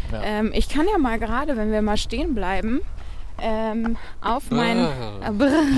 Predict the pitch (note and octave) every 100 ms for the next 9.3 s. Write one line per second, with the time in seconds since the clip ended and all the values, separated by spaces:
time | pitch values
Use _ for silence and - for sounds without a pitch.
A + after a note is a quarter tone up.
0 | C#4 - - - - - - A3 G#3 A3
1 | - A3+ C#4+ D#4 B3+ A#3+ A#3 - A3 A3+
2 | A3 A3 G#3+ G#3+ - G3+ - G#3 G3 F3+
3 | F3+ F3 G#3 D4+ - - - - - -
4 | - - - - - - - - F#3+ F#3+
5 | F#3+ F#3+ F3 - F3+ E3 E3 E3+ - F3+
6 | F#3 F#3 F3 D3+ F3+ - A2+ G2+ G2+ G#2+
7 | A2+ G#2+ G#2 G2+ - G2 G2+ - - C#4+
8 | A3+ F3+ F3+ A#3 A3+ - - G#3+ G3+ G3+
9 | - - G#3+